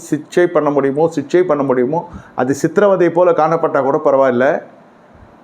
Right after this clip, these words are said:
அது நடக்கும். பெந்தகோஸ்து சபையில் இது நடந்துச்சு, நடந்துச்சு, நடந்து கொண்டும் இருக்கு. இதெல்லாம் குற்றமா எடுத்துக்கொள்ள முடியாது. தாங்கினவன் பிழைச்சான், தாங்க முடியாத ஓடினவன்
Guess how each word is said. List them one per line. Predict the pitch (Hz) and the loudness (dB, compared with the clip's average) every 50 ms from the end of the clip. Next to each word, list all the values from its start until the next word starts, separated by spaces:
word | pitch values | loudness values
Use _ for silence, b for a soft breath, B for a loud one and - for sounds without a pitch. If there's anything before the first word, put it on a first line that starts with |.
| - - - _ _ - | -20 -20 -20 _ _ -4
அது | 127 127 | -2 0
நடக்கும். | 120 127 127 135 151 147 151 123 - - - - - - - - - - - - - | 0 0 0 0 0 0 -2 -4 -6 -8 -14 -20 -20 -20 -20 -20 -20 -20 -16 -6 -2
பெந்தகோஸ்து | 120 127 135 160 165 160 165 143 156 151 | -2 0 2 2 2 2 2 2 2 0
சபையில் | 135 127 147 170 160 | 0 2 2 0 0
இது | 139 131 123 | 0 0 0
நடந்துச்சு, | 123 135 131 131 131 - - - - - - - - - - - - - - - 113 | 0 -2 -2 -4 -6 -10 -16 -18 -20 -20 -20 -20 -20 -20 -20 -20 -20 -14 -8 -4 -2
நடந்துச்சு, | 117 127 143 160 156 160 156 - 170 190 | -2 0 0 0 0 -2 0 0 0 0
நடந்து | 170 135 131 143 147 143 | 0 0 0 2 2 2
கொண்டும் | 143 147 147 151 156 | 2 2 2 0 0
இருக்கு. | 143 131 117 - - - - - - - - - - - - - - | 0 -2 -4 -6 -10 -14 -16 -20 -20 -20 -20 -20 -20 -20 -18 -8 -2
இதெல்லாம் | 123 131 143 151 156 156 | 0 0 2 2 0 0
குற்றமா | 156 139 - 165 160 | -2 -2 -2 -2 -2
எடுத்துக்கொள்ள | 156 139 120 - 139 131 131 123 | -2 -2 -2 -2 0 0 0 0
முடியாது. | 110 110 101 90 80 - B B B B B B B - - | -2 -4 -6 -8 -10 -12 B B B B B B B -6 -2
தாங்கினவன் | 113 139 165 175 170 160 156 151 156 156 151 | 0 0 0 0 0 0 0 0 0 0 0
பிழைச்சான், | 147 135 143 143 147 147 113 90 - - - - - - - - - - - - | 0 0 0 0 0 -2 -2 -2 -4 -12 -18 -20 -20 -20 -20 -20 -20 -20 -14 -4
தாங்க | - 135 139 165 165 | -2 0 0 2 2
முடியாத | 160 156 151 151 147 143 | 2 2 2 4 4 4
ஓடினவன் | 139 127 131 147 151 151 139 131 131 135 147 - - | 4 4 4 2 2 0 0 0 0 -2 -4 -4 -8